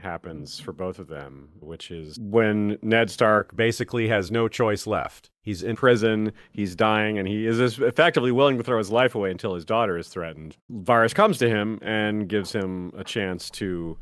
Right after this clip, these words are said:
do that, help his family, make his death count for something.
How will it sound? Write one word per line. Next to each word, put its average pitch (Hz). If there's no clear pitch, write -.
do 120
that, 85
help 117
his 117
family, 98
make 110
his 92
death 104
count 104
for 98
something. 76